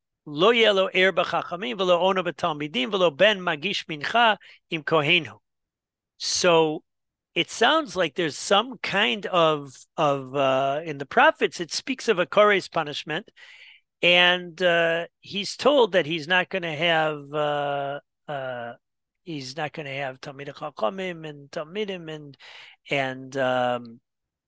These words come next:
and, uh, if he's a Kohen, he's not gonna be able to do, uh, do service. V'nira li d'mishto Yisraelis kamar shelo yizke l'kol hanal.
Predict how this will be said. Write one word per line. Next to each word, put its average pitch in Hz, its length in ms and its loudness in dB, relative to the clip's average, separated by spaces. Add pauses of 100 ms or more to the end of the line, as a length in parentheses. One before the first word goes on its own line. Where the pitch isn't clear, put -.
(300)
and, 127 460 -6
uh, 117 480 -4
if 139 140 -10
he's 147 180 -8
a 131 60 -8
Kohen, 160 280 0
he's 135 160 -6
not 147 140 -2
gonna 143 160 -10
be 139 140 -6
able 139 160 -8
to 143 160 -12
do, 127 400 -6 (600)
uh, 127 360 0
do 135 160 -2
service. - 520 2 (1080)
V'nira 170 420 4
li 202 200 4
d'mishto 147 480 2
Yisraelis 208 520 4
kamar 113 360 -4
shelo 139 360 2
yizke 131 300 2
l'kol 135 300 -2
hanal. 123 340 -6